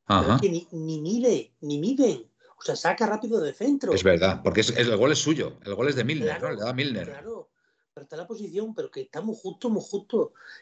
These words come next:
Speaker 1: Ya.
Speaker 2: Incluso yo, incluso yo en el primer momento digo, que, pues, le dije a mi hijo que está viéndolo conmigo, digo, digo, "Yo creo que lo mismo el pie le puede ser que le tengan fuera de juego." Y, y estábamos esperando a ver qué decía, y cuando, y, vamos, y lo que tardamos en comentar eso,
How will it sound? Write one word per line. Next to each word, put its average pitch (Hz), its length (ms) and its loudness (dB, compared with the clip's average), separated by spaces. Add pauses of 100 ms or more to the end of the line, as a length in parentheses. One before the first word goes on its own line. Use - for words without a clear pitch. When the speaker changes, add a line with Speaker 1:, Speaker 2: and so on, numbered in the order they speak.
Speaker 1:
Ya. 95 100 0
Speaker 2:
Incluso 127 260 -2
yo, 165 280 6
incluso 139 280 -4
yo 139 60 -2
en 156 60 0
el 165 40 -4
primer 202 180 8
momento 196 260 2
digo, 165 180 2
que, 135 160 2 (180)
pues, 147 160 0
le 135 140 0
dije 147 180 0
a 156 40 2
mi 143 160 0
hijo 139 180 0
que 127 80 0
está 127 140 0
viéndolo 151 240 6
conmigo, 147 260 0
digo, 123 200 -6 (360)
digo, 135 260 0
"Yo 131 140 2
creo 175 160 4
que 220 80 2
lo 151 160 2
mismo 156 240 0
el 175 140 0
pie 180 320 4
le 185 80 4
puede 156 180 4
ser 156 160 -2
que 151 60 0
le 143 60 2
tengan 135 220 -2
fuera 131 180 0
de 113 60 0
juego." 110 280 -8 (520)
Y, 143 240 -2
y 143 140 -8
estábamos 147 360 4
esperando 185 320 4
a - 40 4
ver 143 80 2
qué 170 80 6
decía, 208 260 6
y - 40 6
cuando, 135 260 0
y, 143 120 -14 (120)
vamos, 160 220 -8 (540)
y 151 40 -8
lo 147 100 0
que 143 60 -2
tardamos 147 340 -4
en 226 80 0
comentar 214 340 -2
eso, 247 260 -4